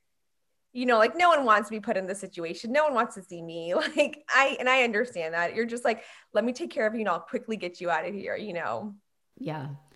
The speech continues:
Speaker 2: Yeah,
Speaker 1: But
Speaker 2: I
Speaker 1: that's
Speaker 2: mean,
Speaker 1: probably
Speaker 2: I
Speaker 1: my wildest, wildest one. And it, it's probably not the <laughs> mo-, most P G one, but, um, that's probably the craziest thing. I mean, there are a lot of gratifying and, you know, um,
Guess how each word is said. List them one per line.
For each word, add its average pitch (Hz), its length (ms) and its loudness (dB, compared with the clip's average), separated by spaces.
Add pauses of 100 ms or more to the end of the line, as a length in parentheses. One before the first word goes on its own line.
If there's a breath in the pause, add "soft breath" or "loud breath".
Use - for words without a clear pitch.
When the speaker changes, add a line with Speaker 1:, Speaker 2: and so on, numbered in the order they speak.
(240 soft breath)
Speaker 2:
Yeah, 160 200 2
Speaker 1:
But - 120 8
Speaker 2:
I - 0 -
Speaker 1:
that's 214 120 10
Speaker 2:
mean, 208 40 2
Speaker 1:
probably 320 340 6
Speaker 2:
I - 0 -
Speaker 1:
my 269 220 6
wildest, 208 920 6
wildest 175 560 2
one. 165 300 -2
And 165 140 -2
it, - 100 -14 (300)
it's 226 100 -14
probably 233 260 4
not 214 220 0
the 220 80 -8
<laughs> 285 280 -6
mo-, 359 60 -8
most 247 400 2
P 233 140 -8
G 196 180 -8
one, 175 320 -2
but, - 520 8 (440 loud breath)
um, 151 460 4 (440)
that's 214 260 4
probably 202 180 2
the 185 80 -2
craziest 175 480 -10
thing. 180 120 -6
I 208 40 -2
mean, 233 100 0
there 294 140 10
are 285 60 8
a 262 40 4
lot 233 160 8
of 247 140 0
gratifying 180 840 2
and, 170 140 -8 (520 soft breath)
you 220 100 -2
know, 190 340 6
um, 175 560 -2